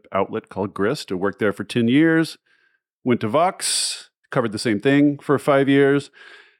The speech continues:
and then by then had sort of built up enough of an audience that I thought I could get away with just going out on my own and having no bosses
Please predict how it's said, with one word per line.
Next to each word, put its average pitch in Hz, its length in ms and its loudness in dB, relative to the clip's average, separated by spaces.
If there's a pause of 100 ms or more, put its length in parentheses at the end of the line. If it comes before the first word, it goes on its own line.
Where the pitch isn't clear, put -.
and 127 140 2
then 139 120 4
by 127 180 2
then 139 260 2
had 127 160 0
sort 131 140 -6
of 98 100 -6
built 117 180 0
up 123 160 0
enough 117 220 -2
of 104 80 -8
an 107 140 -4
audience 120 600 -2
that 101 260 -4
I 101 120 -2
thought 98 280 -4
I 95 80 -6
could 92 220 -10
get 95 100 -6
away 92 300 -4
with 101 680 -4
just - 280 -8
going 101 280 0
out 95 140 0
on 101 100 0
my 104 140 -4
own 127 560 2 (400)
and 107 160 -4
having 110 600 -2
no 113 540 0
bosses 98 680 -4